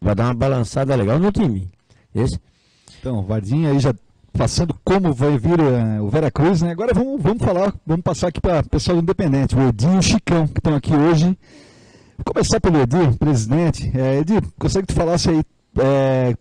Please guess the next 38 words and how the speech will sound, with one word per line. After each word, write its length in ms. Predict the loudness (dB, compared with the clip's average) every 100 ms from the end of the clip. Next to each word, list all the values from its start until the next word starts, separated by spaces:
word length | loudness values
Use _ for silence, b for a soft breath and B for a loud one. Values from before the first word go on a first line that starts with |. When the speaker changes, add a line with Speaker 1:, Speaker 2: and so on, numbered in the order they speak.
| _ _
Speaker 2:
primeiro, 480 | 0 2 4 2 -2 -6 -12
como 300 | -6 -6 -6
vem 440 | -4 -2 0 -2 -4 -6
o 100 | -2
Independente 720 | 0 0 0 0 0 -2 -6
também, 320 | -4 -2 -4
se 160 | -4 -6
vem 300 | -6 -8 -6
completo, 680 | -2 -4 -2 -2 0 -2 -6
se 200 | -8 -6
vai 280 | -2 -2 -4 _ -6
com 120 | -4
todas 340 | 0 0 0
as 100 | -2
forças, 200 | -2 -4
todos 160 | -2 -2
os 40 |
jogadores 440 | -2 -2 -2 -4 -4
que 40 |
foram 180 | -4 -2
relacionados. 920 | -4 -4 -2 -2 -2 -2 -2 -4 -12 b b b b b b b b
Também 340 | -4 -2 -2 -2
se 160 | -2
a 60 | 0
torcida 500 | 0 2 0 2 0
do 80 | 0
Campo 220 | -2 0
da 80 | 0
Aviação, 480 | 0 0 -2 -4 -8 -16 -20 -20
se 220 | -12 -6 -4
já 140 | -4
tá, 520 | -4 -2 0 0 -2 -6
é, 260 | -8 -4 -4
mobilizando 640 | -2 -2 -2 -2 -2 -2
o 40 | -2
pessoal 420 | -6 -4 -4 -4
pra 120 | -4
estar 340 | -4 -4 -4